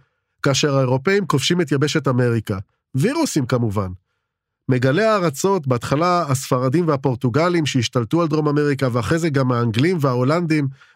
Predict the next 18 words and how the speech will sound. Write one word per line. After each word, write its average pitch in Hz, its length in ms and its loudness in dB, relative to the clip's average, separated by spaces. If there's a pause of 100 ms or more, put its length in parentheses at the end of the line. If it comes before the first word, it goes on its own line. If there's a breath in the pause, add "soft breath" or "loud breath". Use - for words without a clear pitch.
בחלק 143 380 0
היותר 139 260 0
צפוני 139 380 0
של 196 180 0
היבשת, 139 560 0 (480)
החבר'ה 208 340 0
האלה 170 180 2
החלו 202 320 0
בביזה 143 540 0
של 190 180 0
הזהב 156 400 0
והרכוש 160 640 0 (260)
שמצאו 139 440 0
בעולם 147 340 0
החדש. 113 560 -4 (560)
אבל 135 220 2
די 190 240 0
מהר 196 460 0